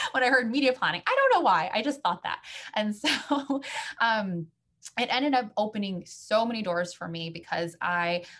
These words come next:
um, ended up working at, um, two, um, creative agencies that in the media department. And then I worked at, um, a media agency, digital media, media agency before shifting over to the dark side on the publisher side. Um,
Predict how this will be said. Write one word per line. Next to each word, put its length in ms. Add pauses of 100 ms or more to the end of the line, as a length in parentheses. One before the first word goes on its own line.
(100)
um, 300
ended 240
up 100
working 460
at, 480
um, 260
two, 600 (340)
um, 540
creative 360
agencies 760
that 240
in 80
the 60
media 200
department. 480
And 160
then 140
I 80
worked 320
at, 340
um, 320
a 60
media 320
agency, 360
digital 240
media, 600
media 240
agency 600 (200)
before 440
shifting 540
over 420
to 540
the 120
dark 260
side 400 (160)
on 100
the 80
publisher 380
side. 400 (340)
Um, 460